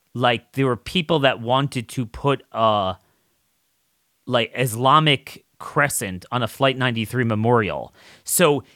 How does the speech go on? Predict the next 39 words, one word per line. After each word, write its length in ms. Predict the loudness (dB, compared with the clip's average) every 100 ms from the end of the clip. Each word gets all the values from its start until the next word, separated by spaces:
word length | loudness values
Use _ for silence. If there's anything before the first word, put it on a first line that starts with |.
| -10
you 180 | -8
have 460 | -6 -2 0 0 -2 -8
a 140 | -4 -4
tranny 880 | -4 -12 -4 -2 -2 -2 -6 -10 -18 _ _ _ _ -4
that 220 | -4 -2
there's 200 | -4 -4
been 120 | -2
a 60 | -4
lot 260 | 2 2 2
of 120 | -2
cases 480 | -8 -6 -4 -6 -6
of, 160 | -6
uh, 160 | -8 -14 -8
um, 260 | -4 -4 -4
and, 140 | -8
and 220 | -6 -8 -10 _
of 360 | -4 -4 -4 _
people 300 | -10 -8 -4
that 140 | -4
are, 260 | -2 -6 -8 _ _ _ _ _ _
and 280 | -12 -6 0
I'm 60 | 2
not 160 | 2
gonna 160 | 0 -2
relitigate 560 | -2 0 0 2 0
this 160 | -2 -8
with 80 | -6
you, 100 | -4
is 60 |
this 180 | -4 -6
whole 200 | -2 -2
thing 200 | 0 -2
with 200 | -2 -6 _ _ _ _ 2
autism 680 | 2 2 -2 0 0 -2 -4
and 180 | -10 -12
transgenderism, 1000 | -8 -8 -8 -4 -2 0 -2 -2 -4 -4
and 100 | -6
they 220 | -8 -10
target 500 | -4 0 0 -2 -6